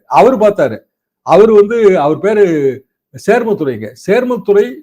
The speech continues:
ஜவுளி வியாபாரம்னு இருந்தது, வியாபாரத்தை தூக்கிட்டு ஜே-, சேர்மத்துறை ஜவுளி கடல்னு மாத்திட்டாரு அவரு. சைக்கிள், சைக்கிள் கடலா மாறி போச்சு. என்னன்னா திருப்பி இன்னொரு வாட்டி நம்ம, நம்மளை நாமே ரீஇன்வென்ட் பண்ணிக்கிறோம்,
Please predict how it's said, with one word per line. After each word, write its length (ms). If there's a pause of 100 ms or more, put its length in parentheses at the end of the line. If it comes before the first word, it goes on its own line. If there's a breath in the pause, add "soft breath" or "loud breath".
(200)
ஜவுளி 760
வியாபாரம்னு 560
இருந்தது, 320
வியாபாரத்தை 520
தூக்கிட்டு 320
ஜே-, 300
சேர்மத்துறை 460
ஜவுளி 280
கடல்னு 440
மாத்திட்டாரு 380
அவரு. 160 (520)
சைக்கிள், 600 (840 soft breath)
சைக்கிள் 480
கடலா 440
மாறி 200
போச்சு. 360 (160 soft breath)
என்னன்னா 460 (400 loud breath)
திருப்பி 260
இன்னொரு 340
வாட்டி 260
நம்ம, 240
நம்மளை 320
நாமே 280
ரீஇன்வென்ட் 540
பண்ணிக்கிறோம், 440